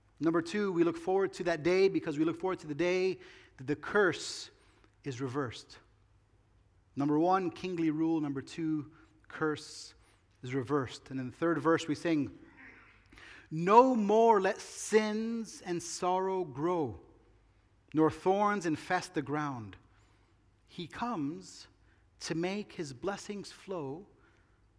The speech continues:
far as the curse is found." If, if you're a Christian, if you have put your faith in Jesus, the Spirit of God is dwelling within you, then you have certainly experienced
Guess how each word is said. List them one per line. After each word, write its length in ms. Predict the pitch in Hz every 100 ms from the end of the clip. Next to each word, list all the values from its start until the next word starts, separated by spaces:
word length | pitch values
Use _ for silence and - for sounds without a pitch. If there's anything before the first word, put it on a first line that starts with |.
| _ _ _
far 480 | - - 214 208 202
as 580 | 180 175 156 143 117 - -
the 60 | 135
curse 640 | - 165 135 - - - _ _ _ _ _ -
is 180 | 131 -
found." 520 | - 160 156 107 95 - - _ _ _ _ _ _ _ _ _ _ _ _
If, 220 | 190 180 -
if 160 | 170 -
you're 160 | 294 214
a 40 |
Christian, 420 | - 233 - 160
if 80 | 139
you 100 | 262
have 180 | 190 -
put 120 | 233
your 140 | 214 160
faith 480 | - 180 190 156 - - - - - _ _ _ _ _ -
in 180 | 160 147
Jesus, 760 | 135 185 135 - - - - - _ _ _ _ _ _
the 80 | 160
Spirit 260 | 151 247 208
of 80 | 160
God 160 | 185
is 140 | 165 127
dwelling 580 | 127 165 180 175 156 -
within 360 | 143 139 180 175
you, 120 | 135
then 160 | 139
you 100 | 156
have 100 | 185
certainly 520 | - - 220 202 190 -
experienced 880 | - - - 220 202 143 - -